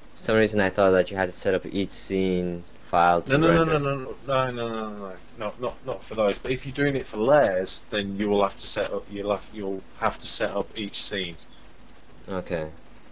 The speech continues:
Speaker 2: If you, for example, if you're rendering out your background, then your midground, then your foreground, then your close proximity stuff,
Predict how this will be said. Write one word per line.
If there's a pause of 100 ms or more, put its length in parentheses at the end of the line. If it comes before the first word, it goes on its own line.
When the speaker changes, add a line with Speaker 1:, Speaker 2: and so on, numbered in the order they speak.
(260)
Speaker 2:
If
you,
for
example,
if
you're
rendering
out
your
background,
then
your
midground,
then
your
foreground,
then
your
close
proximity
stuff,